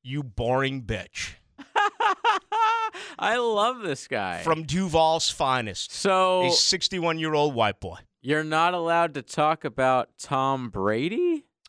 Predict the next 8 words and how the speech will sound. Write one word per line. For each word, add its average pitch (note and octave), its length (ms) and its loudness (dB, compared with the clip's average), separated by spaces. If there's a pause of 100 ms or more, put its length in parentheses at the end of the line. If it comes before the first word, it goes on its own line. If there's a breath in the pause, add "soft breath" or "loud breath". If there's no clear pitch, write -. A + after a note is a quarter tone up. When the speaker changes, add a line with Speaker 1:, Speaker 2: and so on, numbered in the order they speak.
(120)
Speaker 1:
I A3 120 6
think C#4+ 200 0
anyone C4 380 0
who A3+ 60 -4
listens F#3 540 -2
to E3+ 100 -10
this D3+ 200 -4
show A2+ 580 0